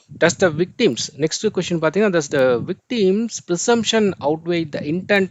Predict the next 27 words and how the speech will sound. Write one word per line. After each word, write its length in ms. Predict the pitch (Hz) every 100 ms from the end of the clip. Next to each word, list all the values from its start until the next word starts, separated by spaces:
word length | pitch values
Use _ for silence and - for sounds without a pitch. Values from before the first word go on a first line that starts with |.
| -
of 100 | 135 -
the 120 | 170 143
accused? 460 | - 101 - - _ _ - _ _ - _ _ _ - - - _ - _
So, 220 | - 143
இந்த 280 | 143 214 226 214 202 190 180 175 165 160
பர்டிகுலர் 480 | 160 185 170 170 143
ஆக்ட் 260 | 143 165
பிரகாரம் 500 | - 143 127 120 190 185
ஒரு 220 | 156 151
அக்யூஸ்டை 540 | 139 - 214 190 170
வந்து 600 | 127 123 165 226 160 113 -
எப்படி 400 | 131 170 240 233
வந்து 260 | 185 175
அக்யூஸ்டாக 440 | 151 - 143 131 127 120
பார்க்கப்படுவாங்க, 600 | 110 110 - 101 104 170
என்ன 300 | 156 208 220
வந்து 640 | 160 120 139 131 101 92 _
அதுல 300 | 120 117 107
வந்து 260 | 98 107 127
இருக்கணும், 440 | 117 139 - -
இன்டென்ட் 360 | 131 147 160 131
வந்து 240 | 101 110
இருக்கணும். 380 | 98 - 87 - _ _ _
So, 200 | - -
அதுவும் 260 | 120 165 165
வந்து 240 | 127 185
as 120 | 185